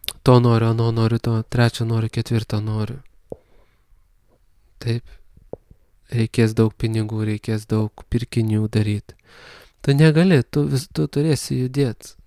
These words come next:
O judesiui kas padeda? Penkios juslės. Griebimo, judėjimo, komunikacijos, tu eini kažką griebi, darai, dirbi, šneki. Genitalijas pajungi, jeigu tau geismas. Ta visa sistema dirba.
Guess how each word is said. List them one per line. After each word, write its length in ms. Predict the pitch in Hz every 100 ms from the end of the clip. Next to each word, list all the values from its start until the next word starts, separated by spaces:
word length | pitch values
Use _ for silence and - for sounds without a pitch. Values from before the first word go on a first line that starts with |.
| _ 120
O 60 |
judesiui 540 | 120 135 139 127 - 135
kas 220 | 127 113
padeda? 420 | - 117 117 120 120
Penkios 480 | 120 120 127 120
juslės. 440 | 135 - 127 113 - _ -
Griebimo, 520 | 120 113 123 123 123
judėjimo, 720 | 120 117 117 117 120 117 113 113
komunikacijos, 800 | - 117 113 110 120 113 - 110
tu 120 | - 117
eini 240 | 117 117
kažką 360 | - - - 113
griebi, 400 | 110 113 117 113
darai, 360 | 117 110 110 110
dirbi, 420 | 113 117 117 113 - - - - - - - -
šneki. 520 | - 131 120 - 113 - - - - _ _ _ - - _ - _ -
Genitalijas 800 | 117 120 117 - 120 120 117 -
pajungi, 540 | 123 120 117 117 110 104 _ _ -
jeigu 300 | 131 120 120
tau 220 | - 120 113
geismas. 560 | 120 113 - 117 113 - _ _ _ _ - _ _
Ta 100 | 127
visa 240 | 147 - 151
sistema 540 | 143 - 147 127 110
dirba. 420 | - 127 - 170